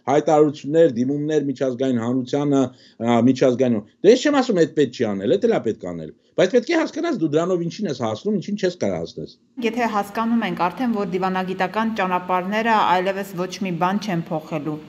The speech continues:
Speaker 2: ո՞րն է այլ ընտրանքը դրա, ինչ պետք է անել, ինչպես
Speaker 1: Տեսեք, ա, ես չեմ ասում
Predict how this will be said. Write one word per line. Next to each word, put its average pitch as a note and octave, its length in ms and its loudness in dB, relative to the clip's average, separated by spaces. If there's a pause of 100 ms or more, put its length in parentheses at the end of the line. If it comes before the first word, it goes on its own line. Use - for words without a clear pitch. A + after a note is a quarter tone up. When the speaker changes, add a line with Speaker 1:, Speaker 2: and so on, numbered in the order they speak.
(160)
Speaker 2:
ո՞րն A3+ 380 4
է E3 80 2 (420)
այլ F3+ 280 2
ընտրանքը E3 460 -4
դրա, C#3 260 -8 (120)
ինչ A#3+ 200 2
պետք E3+ 300 -2
է D#3+ 80 -2
անել, C#3+ 320 -4
ինչպես - 280 4
Speaker 1:
Տեսեք, C#3 280 2
ա, G2+ 200 2 (100)
ես B2 260 0
չեմ F3 160 4
ասում D3+ 300 0